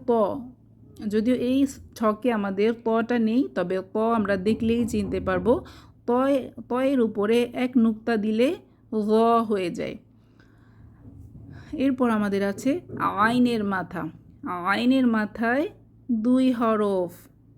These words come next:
এই যে আইনের এই অংশটুকু আইনের মাথা, আইনের মাথার উপরে যদি আমরা এক নুক্তা দেই হয়ে যাবে গইন। তাহলে আইনের মাথায় দুই হরফ, আইন,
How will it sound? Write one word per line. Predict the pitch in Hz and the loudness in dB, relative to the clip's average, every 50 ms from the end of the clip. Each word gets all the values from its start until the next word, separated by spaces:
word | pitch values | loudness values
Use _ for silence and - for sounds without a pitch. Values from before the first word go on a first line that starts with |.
| - - | -8 -6
এই | 277 254 226 | -4 -2 -2
যে | 190 202 208 | 0 -2 -2
আইনের | 196 190 202 208 220 220 220 220 214 202 | 0 0 -2 0 0 0 2 0 0 0
এই | 196 202 214 208 | 0 0 0 0
অংশটুকু | 202 202 208 - 226 214 208 226 233 240 - 240 | -2 -2 -4 -2 -2 -4 -2 -4 -8 -4 -2 -2
আইনের | 226 220 202 208 214 214 214 214 208 208 | -2 -2 -2 -2 0 0 0 0 0 -2
মাথা, | 196 180 175 175 - - - - - - - - - - - - | -2 -4 -4 -6 -8 -10 -10 -10 -14 -20 -20 -20 -18 -20 -16 -8
আইনের | - 190 190 208 220 254 277 285 285 302 277 | -6 -2 0 2 4 6 6 6 6 6 4
মাথার | 247 214 208 208 208 214 226 214 214 | 2 2 0 -2 -4 -4 -4 -2 -2
উপরে | 214 202 208 208 214 220 226 | -2 -4 -2 0 0 0 0
যদি | 208 214 202 185 208 208 | 0 -2 -2 -2 -2 -2
আমরা | 196 190 185 185 196 214 254 311 320 - - - - - - | -2 -2 -2 -2 -2 0 0 0 -2 -4 -10 -20 -20 -12 -6
এক | - 233 247 240 - - | -2 0 0 2 4 6
নুক্তা | 247 247 240 226 240 - 233 233 | 6 6 6 2 -2 -2 -2 -2
দেই | 220 202 220 226 247 269 311 - - - - - - | 0 2 2 4 4 2 2 0 -4 -20 -20 -12 -4
হয়ে | 240 208 214 208 208 | -2 0 0 0 0
যাবে | 196 220 208 208 202 233 277 349 - - - - - - | 0 0 -2 -2 0 -2 -4 -4 -4 -10 -20 -20 -14 -10
গইন। | 214 196 196 185 202 214 220 226 233 233 226 233 226 208 190 - - - - - - _ | -8 -8 -4 -2 2 2 4 4 4 4 4 4 2 0 0 -2 -6 -10 -12 -20 -20 _
তাহলে | - 185 202 240 220 208 208 | -8 -6 -2 -2 0 0 -2
আইনের | - - 208 214 226 254 262 254 254 240 220 | -2 -2 -2 0 2 2 2 2 2 0 -2
মাথায় | 208 202 202 196 196 196 208 233 220 240 285 403 - - - - - _ - 208 | -2 -2 -2 -4 -6 -6 -4 -2 0 0 0 -2 -2 -12 -20 -20 -20 _ -8 -4
দুই | 180 202 214 220 220 | -2 0 0 0 0
হরফ, | 202 220 247 208 202 208 214 247 339 359 - - - - - - | 0 0 0 0 2 2 2 0 0 -2 -4 -12 -20 -20 -20 -16
আইন, | - 285 190 196 196 196 202 220 233 247 285 | -12 -8 -4 0 0 2 2 2 2 0 0